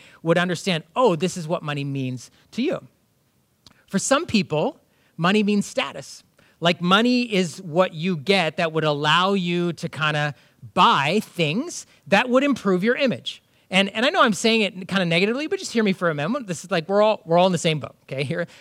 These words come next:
But there's some of us who would say, "Oh, the money that affords either because I make a certain amount or what allows me to buy that presents a certain image of myself or the image I wanna present on social media or whatever, the car that I drive in terms of how it looks."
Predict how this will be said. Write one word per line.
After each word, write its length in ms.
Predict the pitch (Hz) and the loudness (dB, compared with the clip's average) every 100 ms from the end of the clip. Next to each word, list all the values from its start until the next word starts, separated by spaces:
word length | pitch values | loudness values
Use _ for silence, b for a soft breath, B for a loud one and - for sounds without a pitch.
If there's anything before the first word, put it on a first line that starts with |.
| B | B
But 120 | 175 170 | -2 2
there's 160 | 185 | 2
some 160 | - 285 | 2 2
of 100 | 214 | 2
us 120 | - | -2
who 60 | 196 | -4
would 100 | 165 | 0
say, 180 | 190 175 | 0 2
"Oh, 200 | 269 175 B B | 2 2 B B
the 100 | 175 | -2
money 360 | 185 220 294 226 | 2 2 2 2
that 200 | 196 180 | 2 0
affords 460 | 160 160 185 202 | -4 0 0 0
either 360 | 220 190 190 160 b - | -2 0 0 0 b -10
because 260 | 170 190 | -4 0
I 100 | 165 | 0
make 260 | 147 180 240 | 0 0 0
a 60 | |
certain 280 | 240 254 247 | -4 -6 -6
amount 340 | 220 220 240 - | -2 -2 -2 0
or 160 | 180 | 0
what 240 | 165 170 170 | 2 0 -2
allows 420 | 160 151 156 185 180 | -2 2 2 0 -2
me 80 | |
to 80 | 151 | -4
buy 420 | 120 160 156 220 233 | -2 0 0 0 -2
that 160 | 156 | -4
presents 320 | 175 160 170 | -6 -6 -6
a 60 | 165 | -8
certain 300 | - 170 147 | -8 -8 -8
image 380 | 185 160 226 233 | -6 -2 0 -2
of 100 | 208 | -4
myself 540 | 220 208 226 220 226 | -4 -4 -4 -2 -4
or 80 | 160 | -6
the 140 | 143 160 | -8 -8
image 200 | 170 170 | -6 -6
I 40 | |
wanna 160 | 160 151 | -6 -6
present 340 | 160 156 165 | -6 -6 -6
on 80 | 143 | -6
social 320 | 156 135 151 | -8 -8 -6
media 300 | 165 233 208 | -2 0 0
or 20 | |
whatever, 400 | 147 180 240 254 B B - | 2 0 2 0 B B -10
the 120 | - | -10
car 340 | - 170 226 | -4 0 2
that 140 | 226 220 | 2 0
I 120 | 214 | 0
drive 400 | 185 202 220 226 | 0 0 0 -2
in 80 | 185 | -4
terms 240 | 175 151 | -4 -6
of 60 | 139 | -4
how 260 | 160 160 | -2 0
it 140 | 143 120 | -2 -4
looks." 560 | 135 262 - - - | 0 0 0 -6 -14